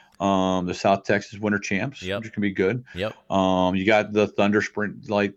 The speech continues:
Speaker 1: the Thunder Spring Invite, which is for the little kids, which is for the fourteens, twelves, and tens. That are, that's gonna be at the end of February. Then we got, you know, a couple,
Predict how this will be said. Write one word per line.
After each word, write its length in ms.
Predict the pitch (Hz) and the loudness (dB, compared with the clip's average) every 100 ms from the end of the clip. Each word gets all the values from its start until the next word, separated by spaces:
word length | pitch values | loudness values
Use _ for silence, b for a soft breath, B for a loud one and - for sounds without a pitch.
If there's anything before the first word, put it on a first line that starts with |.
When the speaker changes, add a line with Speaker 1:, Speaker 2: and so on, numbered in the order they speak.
| _ | _
Speaker 1:
the 120 | 104 | -4
Thunder 300 | 98 107 104 | -2 0 0
Spring 260 | 101 - 104 | 0 -4 -2
Invite, 320 | 101 107 110 | -2 0 0
which 140 | 104 - | -2 -8
is 60 | |
for 200 | - 113 | -6 -4
the 100 | 101 | -2
little 200 | 98 101 | 0 -2
kids, 420 | - 113 113 120 | 0 2 2 -2
which 180 | 110 - | -10 -8
is 80 | 104 | -10
for 140 | - | -8
the 80 | 95 | -10
fourteens, 400 | - 110 - 101 | -2 -2 0 -6
twelves, 300 | - 104 92 | -2 -2 -2
and 80 | 95 | -6
tens. 480 | 107 101 113 104 - | -6 -4 -6 -10 -10
That 160 | 101 98 | -4 -2
are, 140 | 98 95 | -4 -2
that's 200 | 98 - | -2 -2
gonna 140 | 104 | -4
be 100 | 98 | -2
at 100 | 95 | -2
the 120 | 90 | -2
end 100 | 101 | -6
of 80 | 98 | -6
February. 440 | - 98 104 120 135 _ b b b b b b b 113 | -2 0 2 2 -2 _ b b b b b b b 2
Then 140 | 117 | 4
we 80 | 113 | 4
got, 320 | 117 120 - - - | 4 2 0 -8 -16
you 140 | 104 104 | -8 -4
know, 220 | 107 104 | 0 0
a 60 | 101 | 0
couple, 480 | 120 110 110 113 | 0 0 0 -2